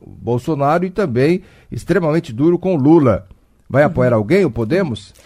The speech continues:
Speaker 2: Vou falar pro Dirceu especificamente que o Podemos não vai ficar neutro. Ele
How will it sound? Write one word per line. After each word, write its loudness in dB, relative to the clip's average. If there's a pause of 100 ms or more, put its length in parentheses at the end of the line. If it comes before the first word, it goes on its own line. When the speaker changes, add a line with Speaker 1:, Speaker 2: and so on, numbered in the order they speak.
(300)
Speaker 2:
Vou -4
falar -2
pro -2
Dirceu 0
especificamente -2
que -2
o 0
Podemos 0
não 2
vai 2
ficar -2
neutro. 0 (200)
Ele 0